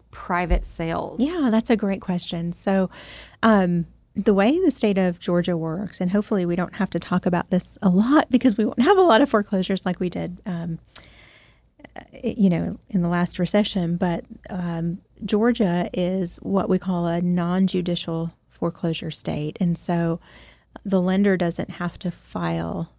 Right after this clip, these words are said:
Speaker 2: a lawsuit. All they have to do is actually the, the first step, you know, they, of course, file the fore-, foreclosure notice, um, to,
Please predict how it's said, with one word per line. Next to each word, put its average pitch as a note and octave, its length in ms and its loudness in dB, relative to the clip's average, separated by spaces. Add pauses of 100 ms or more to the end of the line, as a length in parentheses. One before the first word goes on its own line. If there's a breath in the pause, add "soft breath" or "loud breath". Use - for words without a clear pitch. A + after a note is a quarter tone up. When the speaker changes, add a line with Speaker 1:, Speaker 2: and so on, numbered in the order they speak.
Speaker 2:
a G3+ 80 -6
lawsuit. E3+ 540 -6
All F#3 180 -2
they F#3 100 0
have F3 260 -6
to F3 100 -4
do E3 480 -4
is E3+ 340 -6
actually A#3 300 -2
the, G#3 140 -2 (100)
the F3+ 160 0
first A#3 360 -2
step, - 280 -6
you G#3 80 6
know, F3+ 100 4
they, F3 140 2 (120)
of - 160 0
course, G#3 300 0
file F3+ 280 2
the F#3 100 4
fore-, - 260 -6
foreclosure F3 600 -2
notice, E3 500 -2 (540 soft breath)
um, E3+ 300 0 (120)
to, F3 600 0